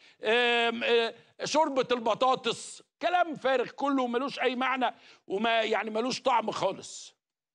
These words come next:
إيه الألعاب الأكثر بحثًا؟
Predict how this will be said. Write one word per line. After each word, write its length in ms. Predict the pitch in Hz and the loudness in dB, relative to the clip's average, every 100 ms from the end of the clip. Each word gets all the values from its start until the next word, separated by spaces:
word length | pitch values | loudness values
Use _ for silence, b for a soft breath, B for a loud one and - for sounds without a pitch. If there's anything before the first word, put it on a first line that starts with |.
| _ _ _ _ _ _ _ _ _ _ _ _ _ _ _ _ - | _ _ _ _ _ _ _ _ _ _ _ _ _ _ _ _ -2
إيه 80 | 349 | 0
الألعاب 720 | 330 302 262 269 294 202 131 - | 0 0 2 2 0 -2 -12 -8
الأكثر 500 | 240 294 - 226 220 | -2 -2 -2 -2 0
بحثًا؟ 580 | 240 - - 196 190 | 0 -2 -2 -4 -4